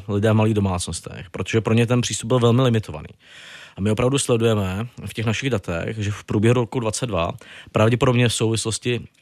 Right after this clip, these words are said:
s těmi změnami, eh, toho stropování uznatelných výdajů, tak výrazně vzrostlo čerpání mezi, eh,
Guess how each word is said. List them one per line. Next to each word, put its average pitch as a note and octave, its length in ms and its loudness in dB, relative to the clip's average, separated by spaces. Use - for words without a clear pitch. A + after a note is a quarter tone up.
s - 100 -6
těmi A2 200 2
změnami, G2+ 520 2
eh, F#2+ 220 -4
toho A2 180 0
stropování G#2+ 680 2
uznatelných G2+ 520 0
výdajů, F2 420 0
tak - 180 0
výrazně B2 340 4
vzrostlo A#2+ 340 0
čerpání B2+ 480 2
mezi, B2 420 0
eh, G#2+ 40 -8